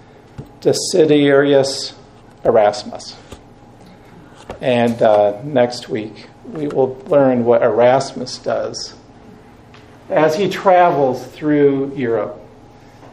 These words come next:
and comes across these people from Constantinople that had fled,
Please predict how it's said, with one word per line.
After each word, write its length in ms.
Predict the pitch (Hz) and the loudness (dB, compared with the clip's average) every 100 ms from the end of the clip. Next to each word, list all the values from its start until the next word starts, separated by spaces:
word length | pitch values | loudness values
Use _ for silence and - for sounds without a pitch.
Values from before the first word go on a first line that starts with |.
| - | -12
and 160 | 143 | -6
comes 220 | 190 190 | -2 0
across 600 | - - 196 214 175 - - 339 165 - 139 - - - - - - | -2 -4 0 2 0 -2 -2 0 0 -4 -12 -14 -16 -20 -20 -20 -4
these 220 | 151 139 | -4 -4
people 640 | - 165 - 127 110 107 | -4 -6 -4 -4 -4 -6
from 260 | - 151 123 | -10 -10 -10
Constantinople 1080 | - 123 113 - 117 - 123 117 117 - - - | -6 -6 -6 -10 -12 -10 -10 -10 -10 -18 -20 -12
that 140 | 131 123 | -10 -8
had 160 | 120 | -10
fled, 360 | - 120 110 | -10 -10 -10